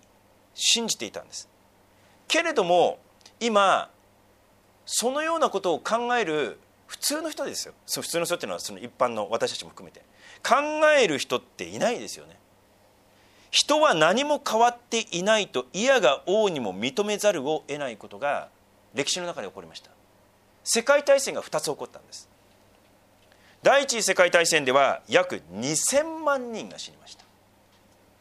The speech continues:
第二次世界大戦では五千万人から八千万人死んだんです。あの、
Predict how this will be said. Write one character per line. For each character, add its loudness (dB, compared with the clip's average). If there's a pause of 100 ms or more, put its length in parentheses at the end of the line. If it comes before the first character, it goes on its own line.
(360)
第 4
二 -2
次 -2
世 2
界 4
大 4
戦 -4
で -14
は 4 (540)
五 2
千 0
万 2
人 0
か 0
ら -10
八 2 (200)
千 0
万 2
人 -4
死 -4
ん -8
だ -6
ん -16
で -20
す。 -18 (2000)
あ -20
の、 -20